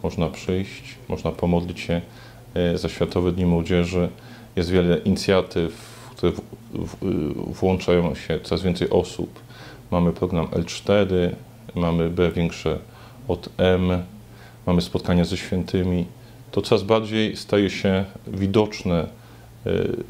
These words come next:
to przygotowanie. Zachęcamy do włączenia się w to przygotowanie, y, na różnego rodzaju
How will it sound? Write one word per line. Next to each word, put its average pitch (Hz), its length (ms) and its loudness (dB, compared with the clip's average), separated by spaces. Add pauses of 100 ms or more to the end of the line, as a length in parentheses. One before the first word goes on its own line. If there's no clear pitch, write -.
to - 80 -12
przygotowanie. 87 1000 2
Zachęcamy 87 560 2
do 87 140 2
włączenia 95 440 2
się - 140 -4
w - 60 -10
to - 140 -2 (140)
przygotowanie, 85 880 0 (520)
y, 90 120 4
na 87 120 6
różnego 92 320 0
rodzaju 90 560 2